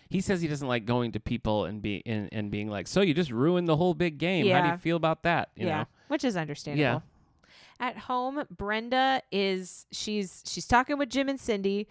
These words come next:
Speaker 2: She's getting them on her side about the car.
Speaker 1: Right.
Speaker 2: And then Brandon walks in and she's like, "And here's why I should be able to drive your car." And she, and he's just like, "Okay."
Speaker 1: Mm-hmm.
Speaker 2: <laughs>
Speaker 1: That's fine.
Speaker 2: And just, like, gives in.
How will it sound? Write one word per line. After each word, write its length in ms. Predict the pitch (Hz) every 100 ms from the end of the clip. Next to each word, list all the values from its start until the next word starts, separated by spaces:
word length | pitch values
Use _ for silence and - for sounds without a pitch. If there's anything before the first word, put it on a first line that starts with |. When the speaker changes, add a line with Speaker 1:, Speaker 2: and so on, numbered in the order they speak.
| - -
Speaker 2:
She's 180 | - 160
getting 200 | 190 -
them 140 | 233
on 140 | 226 226
her 100 | 226
side 420 | - 196 180 180
about 260 | 180 175
the 60 | 185
car. 400 | - 170 151 151
Speaker 1:
Right. 240 | 110 101 92 -
Speaker 2:
And 160 | 185
then 160 | 175 170
Brandon 420 | 180 196 220 220
walks 320 | 208 202 -
in 360 | 190 175 175 170 -
and 200 | 160 160
she's 300 | - 180 175
like, 160 | 160
"And 100 | 170
here's 360 | 190 392 381 277
why 280 | 285 277 254
I 40 |
should 240 | 240 240 214
be 120 | 233
able 140 | 220
to 80 | 214
drive 360 | 196 202 202 190
your 100 | 190
car." 460 | - 175 156 156 - - - 180 _
And 500 | 180 175 170 165 170 - _ _ _ -
she, 640 | - 214 196 190 185 - -
and 160 | 175
he's 240 | 170 190 175
just 180 | 165 165
like, 120 | 165
"Okay." 400 | 320 240 202 196 _ _ -
Speaker 1:
Mm-hmm. 260 | 120 107 110 - - _ _ _ _ _ _
Speaker 2:
<laughs> 180 | - 73 - - -
Speaker 1:
That's 200 | 113 110
fine. 260 | 110 92 -
Speaker 2:
And 160 | 202 185
just, 180 | 190 196
like, 180 | 180 170
gives 220 | 190 208
in. 300 | 208 180